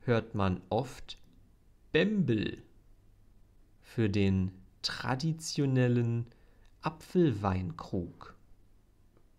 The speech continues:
Die Dialekte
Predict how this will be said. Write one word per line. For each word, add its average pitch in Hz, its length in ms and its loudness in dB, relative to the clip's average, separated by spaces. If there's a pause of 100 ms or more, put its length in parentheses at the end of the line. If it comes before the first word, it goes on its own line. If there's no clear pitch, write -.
(3750)
Die 131 220 2
Dialekte 160 1160 0